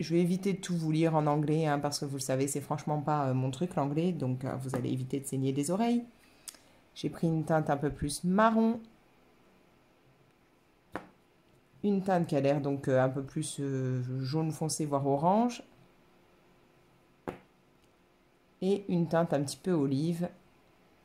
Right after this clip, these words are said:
Voilà. Donc, encore une fois, ce qu'on va faire, on va rajouter ça ensemble dans mon nuancier. Comme ça, vous allez voir les couleurs, ce que ça peut donner.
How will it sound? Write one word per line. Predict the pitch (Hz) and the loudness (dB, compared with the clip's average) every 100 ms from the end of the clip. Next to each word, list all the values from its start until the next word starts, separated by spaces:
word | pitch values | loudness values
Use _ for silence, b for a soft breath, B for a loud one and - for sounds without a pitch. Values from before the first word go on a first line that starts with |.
| _ _ _ _ _ 156 | _ _ _ _ _ 0
Voilà. | 127 - - 170 | 0 0 -6 -2
Donc, | 226 214 | 0 2
encore | 143 135 | 0 0
une | 135 | -2
fois, | 131 202 214 - | 0 0 0 -2
ce | - | -6
qu'on | 190 | -2
va | 127 | -2
faire, | 139 160 175 - | 2 2 2 0
on | 196 | 2
va | 190 | 4
rajouter | 180 180 180 180 | 4 2 2 0
ça | 170 160 | 0 -2
ensemble | 165 180 | 0 0
dans | 175 | 2
mon | 156 | 2
nuancier. | 147 139 135 - 170 | 2 0 0 0 -2
Comme | 175 135 | -2 -2
ça, | 165 | 0
vous | 175 147 | 2 2
allez | 131 | 2
voir | 160 185 - 202 | 2 0 -2 -2
les | 262 285 | 0 0
couleurs, | 226 180 175 - - | 2 2 2 0 -4
ce | - | -4
que | 247 | -4
ça | 220 | -4
peut | 190 226 | -2 0
donner. | 185 139 | 2 0